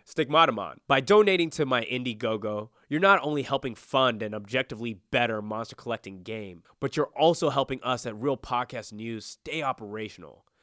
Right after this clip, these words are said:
bringing you well-crafted, unbiased news. Your money goes a long way, from keeping our lights on to buying snacks for our unpaid engineer.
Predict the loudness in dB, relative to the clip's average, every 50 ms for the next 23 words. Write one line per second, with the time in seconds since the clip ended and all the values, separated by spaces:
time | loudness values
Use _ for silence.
0 | _ _ _ _ _ _ -2 0 0 0 0 -2 -2 -2 -2 -2 -4 -4 -2 0
1 | 2 2 4 2 0 -2 -4 -4 -2 0 0 -2 -4 -6 -10 -14 -14 -16 -18 _
2 | _ -8 -6 -6 -6 -6 -8 -4 -2 0 0 0 0 -2 -6 -8 -12 -12 -8 -6
3 | -4 -4 -4 -6 -8 -10 -16 -20 -20 _ _ _ _ _ -2 0 2 2 2 2
4 | 2 4 2 2 2 2 0 0 0 0 0 -2 -4 -6 -8 -8 -10 -14 -16 _
5 | -6 -6 -4 -2 -2 -2 -2 0 2 2 2 2 2 0 0 -2 -2 -4 -2 -2
6 | -4 -4 -6 -8 -8 -8 -8 -8 -10 -4 0 2 2 2 0 -2 -4 -4 -4 -4
7 | -4 -6 -4 -4 -2 -2 -4 -4 -2 -2 -2 -2 -2 -4 -4 -6 -6 -6 -4 -4
8 | -6 -6 -10